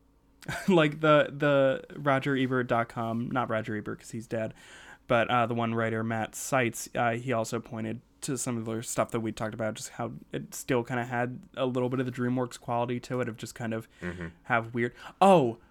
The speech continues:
Speaker 1: okay, I forgot about this bit, but I, I, I think you and I laughed a little bit too much at, um, so when George and Harold realize that they can control Mister Krupp as Captain Underpants, they walk into school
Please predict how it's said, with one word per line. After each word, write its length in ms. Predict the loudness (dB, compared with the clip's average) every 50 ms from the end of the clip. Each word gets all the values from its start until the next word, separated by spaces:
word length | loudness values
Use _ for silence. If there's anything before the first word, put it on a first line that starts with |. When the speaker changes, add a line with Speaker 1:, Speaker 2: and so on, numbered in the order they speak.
| _ _ 2
Speaker 1:
okay, 220 | 2 4 4 2 2
I 80 | 2
forgot 280 | 0 0 0 2 2 2
about 180 | 2 0 0 -2
this 160 | -2 -4 -4
bit, 320 | -2 -2 -2 -2 -2 -4
but 120 | -2 0 0
I, 100 | 0 0 -2 -6 -14 -20 _ 2
I, 340 | 4 6 6 6 6 2 -4 -12 _ -20 -20 _ _ _ _ _ 2
I 80 | 2
think 160 | 4 4 4 4
you 100 | 4 4
and 100 | 6 4
I 100 | 4 4
laughed 340 | 4 4 4 4 4 0
a 40 | -4
little 200 | -2 0 0 0
bit 160 | 0 -2 -4
too 220 | -4 -4 -4 -2 -2
much 240 | 0 -2 -2 -2 -2
at, 300 | -2 -2 -2 -2 -4 -6 -2
um, 300 | 0 0 0 0 -2 -4
so 360 | -4 -2 0 0 0 0 -2 -6 _ _ _ _ _ _ _ _ _ _ _ _ _ -10
when 300 | 0 2 4 4 4 4
George 280 | 2 2 2 2 2 0
and 120 | -2 -2
Harold 280 | -2 0 0 0 0 0
realize 480 | -2 -2 0 2 2 2 2 2 0 -4
that 120 | -8 -8
they 100 | -8 -8
can 180 | -8 -10 -12 -10
control 360 | -10 -10 -8 -4 -2 -2 -2
Mister 240 | -2 -4 -4 -6 -6
Krupp 340 | -6 -4 -4 -4 -4 -4 -6
as 80 | -8 -8
Captain 420 | -6 -8 -6 -4 -4 -6 -4 -6 -8
Underpants, 380 | -8 -8 -6 -4 -4 -6 -6 -10 -16 -20 -20 -20 -20 _ -2
they 220 | 2 2 4 4
walk 400 | 2 2 2 2 2 2 0 -2
into 180 | -2 0 -2 -2
school 580 | -4 -4 -4 -2 -2 0 0 0 -2 -2 -4